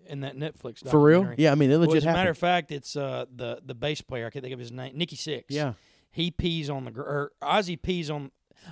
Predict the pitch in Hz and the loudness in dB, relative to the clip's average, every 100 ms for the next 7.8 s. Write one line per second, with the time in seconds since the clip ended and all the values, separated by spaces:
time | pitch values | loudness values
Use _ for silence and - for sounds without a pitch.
0 | - 156 220 226 208 202 196 190 165 151 | -6 0 0 0 -4 -2 -2 -2 -4 -2
1 | 156 156 120 110 - - - 117 139 151 | -2 -4 -8 -10 -12 -18 -14 -12 -10 -8
2 | 156 151 147 160 180 156 151 - 190 202 | -6 -2 0 2 0 -2 -6 -2 0 0
3 | 170 165 156 135 151 143 123 117 147 139 | 0 -2 -2 -2 0 0 -4 -6 -6 -6
4 | - 101 _ _ - - 311 135 143 147 | -12 -16 _ _ -18 -14 -12 -8 -2 0
5 | 151 160 196 160 - 208 202 - - 165 | 0 0 -2 -4 0 4 4 2 -4 -4
6 | 139 143 131 120 127 127 123 127 143 139 | -4 -8 -8 -8 -6 -6 -10 -6 -4 -4
7 | 123 123 127 123 156 127 - 90 | -6 -10 -10 -8 -10 -10 -14 -16